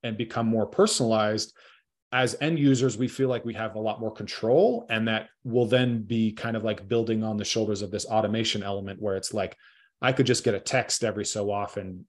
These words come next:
w-, as a check-in from the pet food brand, and I just click yes or no if I'm good or not,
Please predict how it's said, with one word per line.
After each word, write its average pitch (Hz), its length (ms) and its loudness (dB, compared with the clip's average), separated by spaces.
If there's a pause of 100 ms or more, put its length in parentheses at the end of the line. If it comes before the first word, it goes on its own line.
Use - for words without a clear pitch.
w-, 104 180 -8
as 101 140 -2
a 95 80 -6
check-in 110 420 -2
from 95 240 -6
the 90 60 -8
pet - 240 -2
food 95 240 -8
brand, 95 480 -8 (540)
and 107 140 0
I 107 120 0
just 110 240 -2
click 113 260 -2
yes 110 240 0
or 98 80 -2
no 104 240 -2
if 92 140 -6
I'm 90 120 -6
good 104 200 -2
or 87 80 -2
not, 73 300 -14